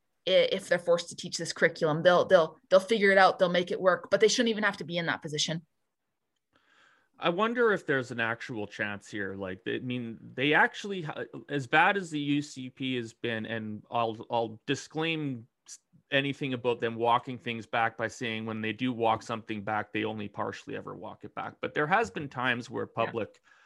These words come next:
Speaker 2: outcry and backlash has caused them to change their mind about things. Uh,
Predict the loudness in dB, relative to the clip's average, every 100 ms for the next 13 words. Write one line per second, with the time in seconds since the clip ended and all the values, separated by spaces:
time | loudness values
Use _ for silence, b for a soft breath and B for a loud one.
0 | b 2 2 4 4 4 4 2 2 2
1 | 2 0 -2 -2 -6 -10 -4 -2 -2 -4
2 | -8 -8 -8 -8 -8 -6 -6 -6 -8 -10
3 | -16 -16 -12 -12 -12 -12 -12 -12